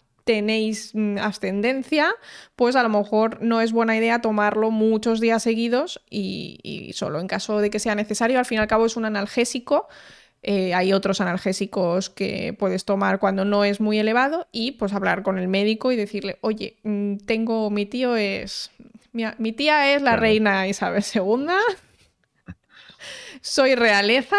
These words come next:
Speaker 2: Era,
Speaker 1: así que no
Speaker 2: era.
Speaker 1: puedo tomar nolotil, que lo
Speaker 2: Claro,
Speaker 1: sepa
Speaker 2: o,
Speaker 1: usted, o no
Speaker 2: o
Speaker 1: pre-,
Speaker 2: sea,
Speaker 1: o prefiero no tomarlo por si acaso". <laughs>
Speaker 2: Claro, s-, s-, hablan del norte de Europa, ¿eh? O sea, que esto también incluiría si tenéis a lo mejor ascendencia, yo qué sé, de Finlandia, de Suecia, de
Speaker 1: Claro.
Speaker 2: toda esa zona,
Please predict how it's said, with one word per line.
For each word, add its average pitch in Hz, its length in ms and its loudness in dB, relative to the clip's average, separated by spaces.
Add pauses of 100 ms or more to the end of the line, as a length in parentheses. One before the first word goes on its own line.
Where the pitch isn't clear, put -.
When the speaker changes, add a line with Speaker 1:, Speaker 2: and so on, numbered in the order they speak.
Speaker 2:
Era, 220 120 4
Speaker 1:
así 254 180 2
que 214 120 4
no 220 120 2
Speaker 2:
era. 220 120 2
Speaker 1:
puedo 262 300 4
tomar 226 340 2
nolotil, 202 680 2 (260)
que 202 120 2
lo 196 140 6
Speaker 2:
Claro, 208 220 4
Speaker 1:
sepa 214 160 6
Speaker 2:
o, 196 40 4
Speaker 1:
usted, - 280 -2 (120)
o 220 180 2
no 240 160 2
Speaker 2:
o - 80 2
Speaker 1:
pre-, - 60 0
Speaker 2:
sea, 277 140 6
Speaker 1:
o 247 60 2
prefiero 254 300 2
no 302 100 2
tomarlo 285 340 0
por 247 220 0
si 233 80 2
acaso". 180 360 -2 (180)
<laughs> - 220 -8 (160)
Speaker 2:
Claro, 131 460 0
s-, - 220 -4
s-, - 180 -18
hablan 156 280 0
del 160 160 0
norte 151 260 0
de 156 80 0
Europa, 98 460 0
¿eh? 143 80 0
O 92 60 -6
sea, 101 160 -8
que 90 80 -6
esto 90 160 -14
también 113 280 -2
incluiría 110 400 -2
si 117 120 -6
tenéis 101 300 -4
a 101 40 -4
lo 101 60 -6
mejor 98 240 -4
ascendencia, 92 500 -4
yo 85 140 -10
qué 82 40 -12
sé, 92 100 -12
de 82 80 -12
Finlandia, 95 640 -8
de 87 80 -10
Suecia, 104 360 -10
de 85 80 -8
Speaker 1:
Claro. 175 200 0
Speaker 2:
toda 107 80 0
esa 107 180 -6
zona, 117 340 -4